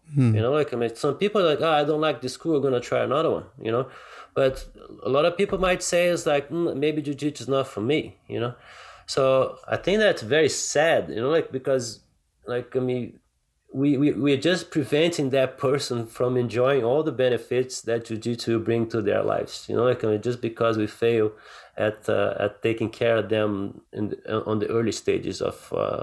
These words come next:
Speaker 2: of their life, you know, like, as a fighter. So, so yes, like, there is, I mean, many reasons why, like, I mean, the, the most advanced,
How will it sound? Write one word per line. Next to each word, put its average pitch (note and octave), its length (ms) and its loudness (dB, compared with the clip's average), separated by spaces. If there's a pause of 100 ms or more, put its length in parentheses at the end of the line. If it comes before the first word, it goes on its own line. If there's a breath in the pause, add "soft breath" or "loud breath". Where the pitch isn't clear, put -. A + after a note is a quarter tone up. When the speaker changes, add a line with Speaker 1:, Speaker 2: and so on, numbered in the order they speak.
(240)
Speaker 2:
of - 180 -10
their F#2+ 180 0
life, - 360 -6
you G2+ 60 -6
know, G2+ 80 0
like, G2 160 -2
as G2 240 -2
a F#2+ 80 -2
fighter. F2 400 -4 (560 loud breath)
So, G#2 920 2 (400)
so - 180 0
yes, B2+ 360 2
like, A#2 280 0
there B2+ 140 4
is, D3+ 340 0 (200)
I B2+ 60 0
mean, B2+ 160 0
many D3+ 220 4
reasons C#3+ 440 2
why, C3 300 2
like, A#2 260 0
I B2 40 -6
mean, A2+ 280 -4
the, A2 280 2
the A2 140 0
most A#2 300 -2
advanced, A2+ 640 -2